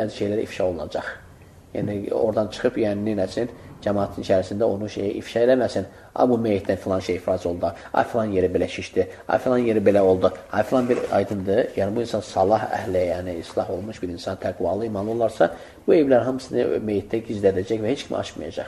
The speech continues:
Aydındır. Ona görə, "Zavul arham və al-, al-, aqarib" hikmətlərindən biri onlar yumalı idi. Çünki onlar heç vaxt bunu açmazlar. Öz qohumudur, öz əqrabasıdır, öz atasıdır, öz övladıdır,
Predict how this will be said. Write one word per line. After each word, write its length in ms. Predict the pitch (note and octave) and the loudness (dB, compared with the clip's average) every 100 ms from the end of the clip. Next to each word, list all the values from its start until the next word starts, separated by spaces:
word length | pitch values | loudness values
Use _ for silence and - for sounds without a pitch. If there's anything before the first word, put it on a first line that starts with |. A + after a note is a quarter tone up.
| - | -8
Aydındır. 420 | G#2+ G2+ F2+ G2 B2 - - - G2+ | -8 -6 -4 -4 -4 -12 -20 -14 -8
Ona 120 | G2 | -4
görə, 380 | F#2 G2 B2+ - - - - | 0 4 4 4 -2 -14 6
"Zavul 320 | C3 F3+ F#3 | 10 12 10
arham 580 | C#3 C3 - E3 F3+ F3 | 8 6 6 8 8 8
və 100 | C#3+ | 8
al-, 500 | D3+ - C3+ C#3 C#3 | 8 6 4 4 6
al-, 240 | F3 E3 D3+ - | 10 12 10 8
aqarib" 320 | - E3 C#3+ | 10 10 8
hikmətlərindən 640 | C3+ D3 B2+ C#3+ D#3 C#3+ | 2 2 8 8 8 4
biri 120 | C#3+ | 6
onlar 300 | D3 B2 D3 | 8 8 8
yumalı 340 | D3+ A#2+ G#2+ G#2+ | 8 6 2 2
idi. 220 | A2+ C#3 | 2 0
Çünki 240 | A#2+ - | 0 -2
onlar 220 | C3 A#2+ C3+ | 0 2 0
heç 160 | C#3 | 0
vaxt 120 | A#2+ | -2
bunu 100 | B2 | 0
açmazlar. 460 | A#2 - C3+ A#2 G2 | 0 2 2 2 0
Öz 200 | G#2+ B2 | 0 2
qohumudur, 360 | - E3+ - - | 2 2 -2 -4
öz 160 | - - | -2 0
əqrabasıdır, 520 | A2+ A2+ A2+ G#2 - | 2 4 2 0 -2
öz 120 | A#2 | 0
atasıdır, 360 | - - G#2+ A#2+ | 0 0 -2 0
öz 100 | A#2+ | 0
övladıdır, 400 | A2+ A2 A#2 B2 | 2 2 4 2